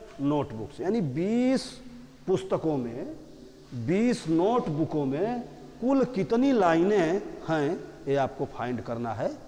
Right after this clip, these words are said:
तो यहाँ विचार करने योग्य बात है, समझने योग्य बात है, सोचने योग्य बात है।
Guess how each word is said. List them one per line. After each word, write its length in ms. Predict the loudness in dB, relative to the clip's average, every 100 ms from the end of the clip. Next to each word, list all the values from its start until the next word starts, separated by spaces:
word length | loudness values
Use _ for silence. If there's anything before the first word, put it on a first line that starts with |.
| -20 -20 -2
तो 100 | 2
यहाँ 580 | 2 4 4 4 0 -8 -14 -18 -20 -16 -4
विचार 400 | -2 2 2 4
करने 280 | 4 4 4
योग्य 280 | 4 2
बात 280 | 2 0 -2
है, 180 | -6 -6
समझने 460 | -4 -2 0 2 4
योग्य 280 | 2 2
बात 280 | 2 0 0
है, 120 | -6
सोचने 460 | -4 0 0 2 2
योग्य 280 | 2 2 2
बात 260 | 0 0
है। 260 | -2 -2 -2